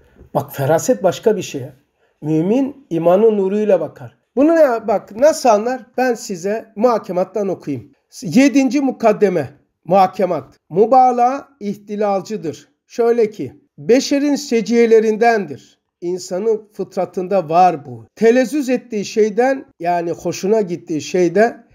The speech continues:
meylü tezayüt, yani hoşuna gittiği şeyleri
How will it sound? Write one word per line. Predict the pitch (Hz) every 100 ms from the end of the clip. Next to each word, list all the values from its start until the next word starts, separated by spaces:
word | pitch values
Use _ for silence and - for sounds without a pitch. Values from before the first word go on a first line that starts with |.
| _ _ _ -
meylü | 180 233 247 247 -
tezayüt, | 214 202 214 202 202 147 - _ _ _ _ _ -
yani | 143 139 143 143
hoşuna | _ 147 - 170
gittiği | 170 151 139 143
şeyleri | - 156 151 165 247 240